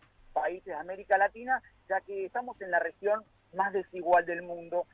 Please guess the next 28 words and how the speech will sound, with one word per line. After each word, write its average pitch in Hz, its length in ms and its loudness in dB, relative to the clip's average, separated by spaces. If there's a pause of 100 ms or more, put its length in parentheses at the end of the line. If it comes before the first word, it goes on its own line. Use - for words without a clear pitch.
(220)
por 185 140 8
lo 180 100 8
que 208 160 -2
podemos 180 560 2 (220)
traccionar 165 720 2
y 160 120 -16
poder 165 440 2 (340)
responder 156 640 -2
a, 135 320 4 (140)
a 147 100 2
las 143 320 -2
necesidades 175 760 -2
y 160 60 -8
a 143 60 0
la 139 100 -4
demanda 175 400 -2
de 156 60 0
las 135 140 -8
personas 170 440 -6
para 135 220 -2
tener 143 380 -8 (320)
una 156 420 4
movilidad 135 760 2
sostenible 196 580 -12
y 160 100 -12
una 143 140 -4
movilidad 131 460 0
activa. 120 440 -10